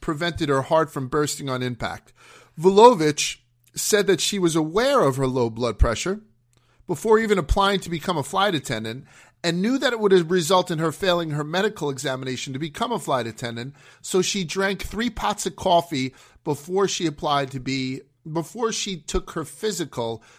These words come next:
to become a flight attendant. So she raised her heart rate, her blood pressure rather, in order to become a flight attendant. And then that low blood pressure, in turn, saved her heart from exploding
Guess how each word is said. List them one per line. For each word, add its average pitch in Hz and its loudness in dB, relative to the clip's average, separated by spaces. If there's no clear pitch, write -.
to 165 -4
become 151 -6
a 127 -4
flight 135 -2
attendant. 98 -12
So 180 -2
she 180 -4
raised 196 0
her 226 0
heart 175 0
rate, 135 -8
her 160 -2
blood 151 -2
pressure 123 -4
rather, 107 -4
in 165 -2
order 175 2
to 151 -10
become 147 -4
a 135 -2
flight 175 0
attendant. 113 -8
And 156 -4
then 151 -4
that 143 -2
low 190 2
blood 143 0
pressure, 135 -2
in 151 -8
turn, 143 -4
saved 190 0
her 165 2
heart 151 2
from 151 -10
exploding 147 -4